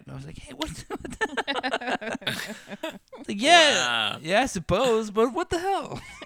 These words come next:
Speaker 1: <laughs>
Speaker 2: Guess I won't be around to say no.
Speaker 1: Yeah, I mean, that, that,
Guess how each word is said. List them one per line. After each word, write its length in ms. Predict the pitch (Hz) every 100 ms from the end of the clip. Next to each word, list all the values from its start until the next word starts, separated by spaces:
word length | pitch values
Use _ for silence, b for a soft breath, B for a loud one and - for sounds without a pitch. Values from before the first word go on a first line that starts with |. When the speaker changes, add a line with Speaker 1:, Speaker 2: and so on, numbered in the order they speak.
| 285 - -
Speaker 1:
<laughs> 1120 | - 220 - 233 - 180 - - - - -
Speaker 2:
Guess 200 | 196 196
I 40 | 233
won't 160 | 240
be 120 | 254 247
around 200 | 247 269
to 60 |
say 220 | - 254
no. 560 | 233 185 294 311 311 320
Speaker 1:
Yeah, 420 | 123 151 175 151 -
I 40 | 151
mean, 240 | 160 165
that, 180 | 160 139
that, 240 | 165 160